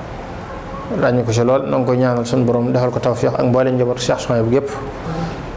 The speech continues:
Ñu ñëw gi yéen tey di fàttaliku Cheikh Abou Madiane Souhaïbou, jàmbaar lislaam ju mag joojee, taalib Serigne Touba bu mag boobee, Serigne Daara bu mag ba. Ka,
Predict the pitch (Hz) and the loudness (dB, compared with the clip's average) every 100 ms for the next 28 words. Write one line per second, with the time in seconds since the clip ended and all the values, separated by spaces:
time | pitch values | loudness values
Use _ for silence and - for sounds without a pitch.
0 | 143 135 139 139 135 135 135 135 127 131 | 2 4 6 6 6 6 4 4 2 4
1 | 127 147 - 131 127 131 - 143 - 123 | 2 0 2 2 2 0 0 0 0 2
2 | 131 123 123 123 123 123 - 127 117 127 | 2 2 2 4 2 2 0 2 2 2
3 | 147 - - - 139 135 131 123 120 123 | -2 -6 -8 -4 2 4 4 4 2 0
4 | 131 131 123 131 127 123 120 123 120 135 | 2 2 2 2 2 2 4 2 4 2
5 | - - 139 131 131 135 123 131 120 123 | 2 0 2 2 2 0 2 2 2 2
6 | 120 123 123 143 - - - 147 131 135 | 0 2 4 2 0 -4 0 4 4 4
7 | 131 120 120 117 123 - - 135 - - | 4 2 0 0 -2 -2 -6 -6 -6 -8
8 | - - - - - - - - - 135 | -8 -8 -6 -6 -6 -8 -8 -6 2 4
9 | 151 | 4